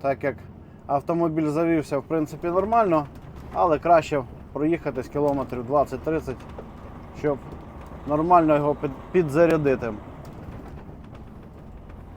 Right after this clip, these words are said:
Трішки про з'їзд. Як я вже наголошував, з'їжджало у нас п'ять чоловік. Не знімав, як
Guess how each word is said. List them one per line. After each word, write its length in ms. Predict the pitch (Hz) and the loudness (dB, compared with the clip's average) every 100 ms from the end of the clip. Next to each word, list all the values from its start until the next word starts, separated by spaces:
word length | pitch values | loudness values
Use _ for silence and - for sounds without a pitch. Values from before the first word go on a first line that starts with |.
| - - - - - - - - - - - - - - | -18 -18 -18 -18 -16 -16 -16 -16 -16 -16 -16 -16 -18 -6
Трішки 320 | 262 233 262 | -2 0 -2
про 200 | 220 247 | 0 0
з'їзд. 360 | 220 254 247 - - - - - - - - - - - - - 151 | 2 2 0 -4 -14 -14 -16 -16 -16 -16 -16 -16 -14 -14 -12 -8 -6
Як 140 | 147 | 2
я 100 | 170 | 4
вже 140 | 151 | 4
наголошував, 600 | 170 170 180 202 147 165 | 4 4 6 6 4 2
з'їжджало 380 | 143 143 151 143 | 2 4 6 6
у 40 | 139 | 6
нас 140 | 139 | 0
п'ять 240 | - 156 | 2 0
чоловік. 340 | - 180 196 196 - - - - - - - - - - | 4 4 6 4 -2 -16 -16 -16 -18 -18 -18 -18 -18 -2
Не 160 | 165 160 | 0 2
знімав, 500 | 180 185 165 131 123 | 4 6 8 8 6
як 180 | 131 | 2